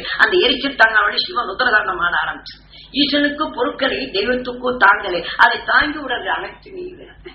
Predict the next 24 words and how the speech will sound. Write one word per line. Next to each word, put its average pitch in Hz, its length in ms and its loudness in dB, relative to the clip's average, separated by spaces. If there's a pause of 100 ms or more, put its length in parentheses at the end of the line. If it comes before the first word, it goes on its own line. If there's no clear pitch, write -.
(1080)
அதாவது 202 400 -8 (420)
இந்த - 200 -10
சிவ 269 260 0
நடனத்தை 208 440 0
பற்றி 175 280 -6
கேட்டிருக்கிறானே, 175 720 -4
சிவன் 180 320 0
ஆக 165 280 2
என்ன 165 260 0
நடனம் 160 420 -4
நடிக்கிறான் 135 500 -8 (1500)
என்றால் 233 380 4 (100)
நாம 180 240 4
சிவ 226 220 -4
நடனத்தை 202 400 -2
பற்றி 180 260 -8
நாம 185 240 -2
சிவன் 196 300 -6
நடனம் 185 280 0
ஆடினாங்கிறவங்களெல்லாம் 151 840 -4
பேசணும். - 300 -14
இந்த 175 120 -4
சிவன் 165 300 -2
யாரு? 139 280 0